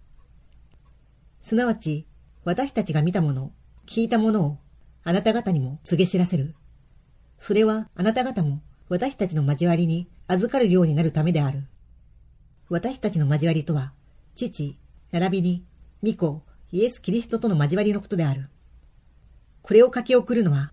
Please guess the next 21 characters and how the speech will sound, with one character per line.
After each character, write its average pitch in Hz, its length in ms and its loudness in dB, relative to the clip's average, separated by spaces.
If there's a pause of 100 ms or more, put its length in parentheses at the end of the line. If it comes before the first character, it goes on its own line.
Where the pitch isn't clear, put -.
(360)
私 240 280 -2
た 214 120 -2
ち 185 100 -2
の 156 80 2
喜 180 260 0
び 185 120 2
が 175 220 -2 (200)
満 180 160 -2
ち 233 120 6
溢 233 140 0
れ 247 80 6
る 196 100 4
た 170 100 2
め 208 80 2
で 190 100 4
あ 147 80 2
る。 135 180 -4 (1120)
私 190 280 -4
た 214 140 0
ち 175 100 2
が 147 220 -2